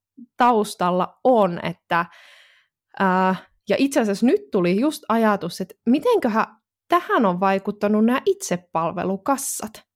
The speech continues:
Et tuleeko ihmisen sitten mentyä her-, herkemmin ostamaan ne tuotteet, jotka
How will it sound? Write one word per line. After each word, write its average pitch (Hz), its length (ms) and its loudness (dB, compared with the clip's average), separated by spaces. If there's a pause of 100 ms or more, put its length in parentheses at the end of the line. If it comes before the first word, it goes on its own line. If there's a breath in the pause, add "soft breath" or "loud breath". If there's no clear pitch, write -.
(120)
Et 226 160 -4
tuleeko 359 380 4
ihmisen 220 460 2
sitten 226 260 -2
mentyä 269 440 2
her-, 269 360 0 (220)
herkemmin 220 520 0
ostamaan 190 640 0 (380 loud breath)
ne 277 160 2
tuotteet, 277 600 0
jotka - 420 -4